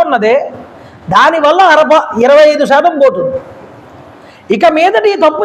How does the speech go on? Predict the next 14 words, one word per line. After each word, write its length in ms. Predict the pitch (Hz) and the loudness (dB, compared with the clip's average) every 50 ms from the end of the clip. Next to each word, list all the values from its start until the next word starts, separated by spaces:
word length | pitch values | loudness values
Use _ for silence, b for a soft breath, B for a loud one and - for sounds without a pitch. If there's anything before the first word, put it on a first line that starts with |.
| - - | -4 -4
చెయ్యనన్నప్పుడు 640 | 320 320 359 392 403 403 392 403 403 403 403 403 403 | -4 -2 -2 0 0 0 2 0 -2 -2 -2 -4 -2
ఇరవై 260 | 381 370 370 359 349 349 | 0 2 4 4 4 2
ఐదు 100 | 349 - - | 2 0 0
శాతం 200 | 311 302 311 311 294 | 0 0 0 -2 -2
పోతుంది. 360 | 269 262 - - - - - - - - - - B B B B B B B | -2 -4 -4 -4 -8 -8 -10 -12 -14 -18 -20 -20 B B B B B B B
ఇక 120 | 208 196 330 | -2 -2 0
మీద 240 | 294 294 320 370 403 370 - - 240 | 0 0 -2 -2 -2 -4 -4 -4 -4
మంచి 240 | 247 302 330 - 381 | -4 -4 -2 -2 0
పనులు 300 | 403 403 392 403 403 392 | 2 2 2 2 2 0
చేస్తానని 720 | 381 - 320 302 359 349 - - 370 392 403 403 403 403 392 320 | 0 2 2 2 2 2 0 0 2 2 2 2 2 0 0 -2
సంకల్పం 360 | 349 359 349 381 381 381 370 370 359 | 0 2 0 0 0 0 -2 0 0
చేసుకున్నప్పుడు 500 | 359 359 - 359 349 359 349 349 339 339 | -2 -2 -2 -4 -2 -2 0 2 2 4
ఇరవై 260 | 330 320 320 320 320 | 4 4 4 4 2
ఐదు 160 | 320 311 | 2 2